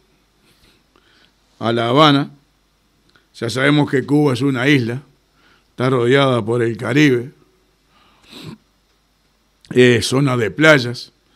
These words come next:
de arena finísima y blanca, parece harina la, la, la arena de, cubana. Eh,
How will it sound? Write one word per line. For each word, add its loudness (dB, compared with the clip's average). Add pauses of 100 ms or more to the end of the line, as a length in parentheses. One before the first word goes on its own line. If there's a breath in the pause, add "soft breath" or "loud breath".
(200)
de -2
arena 4
finísima 0
y -10
blanca, 0 (260)
parece -2
harina 4
la, -14
la, -18 (720)
la -8
arena -6
de, -14 (220)
cubana. -4 (1600)
Eh, -4